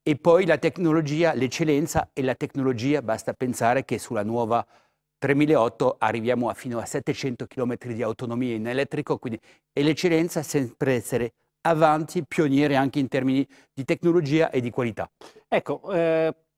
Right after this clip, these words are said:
Speaker 2: tremilaotto ne parleremo poi subito dopo, ma prima parliamo della vettura che abbiamo in studio. È una duemilaotto, una E duemilaotto, la versione elettrica, ed è, ha un po' tutte quelle caratteristiche che ci hai raccontato, perché c'è un restyling, ci sono nuovi motori, ci sono nuovi interni,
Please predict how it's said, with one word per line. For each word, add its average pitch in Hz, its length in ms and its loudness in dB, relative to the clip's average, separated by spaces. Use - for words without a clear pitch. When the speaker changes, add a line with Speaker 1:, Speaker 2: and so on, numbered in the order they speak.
Speaker 2:
tremilaotto 185 520 4
ne 170 80 0
parleremo 165 460 2
poi 175 180 0
subito 180 320 -4
dopo, 226 240 0
ma 165 140 -2
prima 254 260 -2
parliamo 220 320 0
della 151 160 2
vettura 135 300 0
che - 80 -4
abbiamo 123 200 -2
in 127 60 0
studio. 123 360 -4
È 151 80 2
una 156 220 2
duemilaotto, 190 720 0
una 165 300 0
E 220 160 2
duemilaotto, 170 640 2
la 139 60 4
versione 208 340 0
elettrica, 220 680 0
ed 190 160 -4
è, 202 300 -2
ha 170 120 -2
un 185 100 -4
po' 185 180 0
tutte 185 240 -4
quelle 170 220 2
caratteristiche 160 680 -2
che 147 100 -8
ci 160 120 -4
hai 151 40 2
raccontato, 135 600 -2
perché 143 440 -6
c'è - 120 -8
un 123 100 -6
restyling, 208 560 2
ci - 120 -8
sono 143 200 -2
nuovi 156 240 0
motori, 190 480 2
ci - 100 -12
sono 143 220 -6
nuovi 151 240 -2
interni, 190 580 0